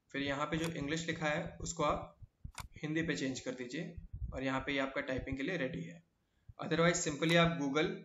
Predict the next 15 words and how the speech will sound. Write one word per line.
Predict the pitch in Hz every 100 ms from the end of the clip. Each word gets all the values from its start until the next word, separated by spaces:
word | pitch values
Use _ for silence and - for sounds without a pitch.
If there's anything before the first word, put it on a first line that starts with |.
| - - - - - 143
Input | 139 170 170 165
टूल | 160 185
हिंदी | 170 147 139 147
भी |
लिख | 139 135
सकते | 127 - 131
हैं। | 120
यहाँ | 120 123
सर्च | 135 135 -
बार | 143
में | 143
आप | 143
लिखिए | 143 - 156 - - - - _ - - - - - - - - - - - - 165 -
Google | 135 131 139 165 180 - - _ _ - - - _ -
Input | 131 127 - 170